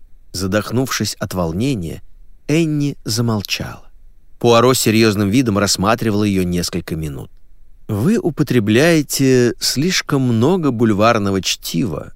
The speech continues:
Энни», сказал он наконец. «Но у вас доброе сердце, и вы не так глупы. Я вернусь в Лондон и пришлю вам отличную книгу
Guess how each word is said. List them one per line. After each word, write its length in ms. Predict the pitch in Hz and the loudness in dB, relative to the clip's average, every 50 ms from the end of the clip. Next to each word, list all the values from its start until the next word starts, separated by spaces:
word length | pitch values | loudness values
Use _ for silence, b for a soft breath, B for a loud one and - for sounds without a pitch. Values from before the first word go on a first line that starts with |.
| - - | -12 -8
Энни», 520 | 90 82 78 76 73 69 65 60 - - - - - - - - - - - | -8 -6 -6 -6 -8 -10 -10 -12 -14 -16 -20 -20 -20 -20 -20 -20 -20 -20 -18
сказал 400 | - - - 92 78 80 71 69 | -14 -10 -8 -8 -8 -8 -8 -8
он 100 | 76 76 | -8 -10
наконец. 640 | 71 73 - - - - - - - - - - - - - - - - - - - - - - | -10 -10 -12 -12 -12 -14 -14 -16 -18 -18 -18 -18 -18 -20 -20 -20 -20 -20 -20 -20 -20 -20 -10 -2
«Но 280 | - 143 143 139 139 131 | 2 4 4 6 6 6
у 20 | |
вас 280 | 120 131 127 123 113 98 | 6 4 4 4 2 2
доброе 400 | 101 120 113 107 104 104 107 101 | 2 2 2 2 2 2 2 2
сердце, 760 | 95 - - 139 147 147 135 - - - - - - - - - - - - - - - - - - - | 2 0 -2 -2 -2 -2 -4 -6 -8 -10 -10 -10 -12 -16 -18 -20 -20 -20 -20 -20 -20 -20 -20 -16 -8 -4
и 100 | 117 110 | -2 0
вы 140 | 95 104 98 | 0 0 0
не 120 | 98 92 | 0 -2
так 340 | 85 - 87 87 85 - - - | -2 -2 -4 -4 -4 -6 -10 -12
глупы. 580 | 101 95 92 87 80 - - 110 117 107 - - - - - - - - - - - - - - - - - | -10 -8 -6 -6 -8 -8 -8 -8 -8 -10 -10 -16 -20 -20 -20 -20 -20 -20 -20 -20 -20 -20 -20 -20 -16 -8 -6
Я 280 | 160 135 147 220 226 | -2 0 2 2 4
вернусь 480 | 208 175 165 160 151 139 127 113 - - | 4 4 4 4 4 4 2 2 2 0
в 60 | 131 | 0
Лондон 420 | 170 208 247 233 185 165 160 147 - - - - - - | 2 2 2 4 4 2 2 2 0 -8 -18 -12 -2 2
и 100 | 175 160 | 2 2
пришлю 420 | - 156 156 147 - - 156 143 | 4 4 2 4 4 4 4 4
вам 180 | 123 131 123 123 - | 6 4 2 2 2
отличную 760 | 123 117 - - 170 214 220 - - - - 127 117 110 - | 0 -2 -2 -2 -2 -2 0 0 0 -2 0 2 0 0 0
книгу 560 | - - 202 226 233 190 147 127 123 127 - | -2 -2 0 0 0 2 2 4 2 2 2